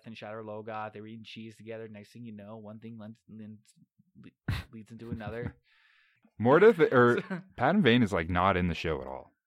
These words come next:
Speaker 2: It's crazy.
Speaker 1: <clears throat> Yeah, I mean, I'm only two episodes in, and I know you're all the way through it. Su-, it sucks to hear.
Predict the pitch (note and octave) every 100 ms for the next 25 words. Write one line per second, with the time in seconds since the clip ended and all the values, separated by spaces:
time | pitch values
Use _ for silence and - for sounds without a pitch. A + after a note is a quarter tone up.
0 | _ - G#2+ - D#2+ C#2+ - _ _ _
1 | _ _ _ F#3+ F#3+ - G#3+ D3 A2+ C#4
2 | D#4+ E4 D4 B3+ B3+ B3 A3 G3 G3 G#3+
3 | G#3 G3 G#3 G3+ F#3+ - F#3+ E3+ F3+ F3
4 | D#3+ D#3+ E3 D#3+ D#3 D3+ D3 C#3+ C#3+ C3+
5 | B2+ D3+ C#3+ C#3 _ _ _ _ _ _
6 | _ _ _ _ D3 - G#3+ G3 F#3 -
7 | A3+ - F#3+ F#3+ G#3+ A#3+